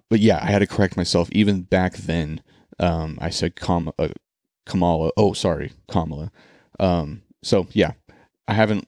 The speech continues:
learned anything in a year. So there's the encouraging note there. But anyways, if you listen to her talk, every single sentence, it sounds like that. Every sentence starts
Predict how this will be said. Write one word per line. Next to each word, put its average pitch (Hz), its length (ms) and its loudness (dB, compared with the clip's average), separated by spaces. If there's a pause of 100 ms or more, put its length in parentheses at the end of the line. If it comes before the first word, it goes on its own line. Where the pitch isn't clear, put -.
learned 92 600 -2
anything 85 540 -4
in 85 140 -6
a 85 40 -4
year. 73 340 -8
So - 220 -10 (1000)
there's 87 220 0
the 82 120 -6
encouraging 82 540 -4
note 76 240 -8
there. - 200 -10
But - 180 -6 (220)
anyways, 117 340 2 (1160)
if - 80 -2
you 131 60 4
listen 214 220 4
to 127 60 0
her 117 140 2
talk, - 420 -4 (240)
every 160 180 0
single 110 280 -4
sentence, - 540 -8 (1900)
it - 100 -2
sounds 120 340 0
like 110 180 -6
that. - 280 -4 (2000)
Every 120 240 2
sentence 98 500 -2
starts - 540 -2